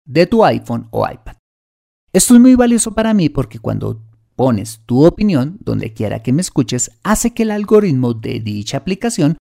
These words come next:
sugiera a más personas escuchar el programa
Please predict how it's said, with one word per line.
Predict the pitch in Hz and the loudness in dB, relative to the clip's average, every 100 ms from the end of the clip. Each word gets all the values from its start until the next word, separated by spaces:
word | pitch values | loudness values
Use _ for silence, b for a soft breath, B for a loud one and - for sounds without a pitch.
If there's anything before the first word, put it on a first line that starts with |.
| _ | _
sugiera | - 175 - 277 392 135 - _ | -2 -2 2 2 2 -2 -6 _
a | - | -8
más | 107 113 139 - | -4 -4 -6 -6
personas | 202 190 147 117 113 | -8 -6 -4 -4 -6
escuchar | 123 - 113 104 | -8 -8 -8 -8
el | 104 | -8
programa | 101 127 113 101 - | -6 -4 -4 -4 -8